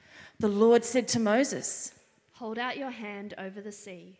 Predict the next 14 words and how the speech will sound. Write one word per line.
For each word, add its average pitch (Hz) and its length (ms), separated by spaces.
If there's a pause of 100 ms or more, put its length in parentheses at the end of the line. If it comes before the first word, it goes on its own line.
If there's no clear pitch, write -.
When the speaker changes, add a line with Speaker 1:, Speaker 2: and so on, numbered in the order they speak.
(120)
Speaker 2:
and 202 120
the 202 60
water 202 340
will 233 200
come 240 280
back 220 320
over 220 220
the 240 140
Egyptians 190 720
and 196 100
their 190 100
chariots 175 600
and 180 120
drivers." 175 680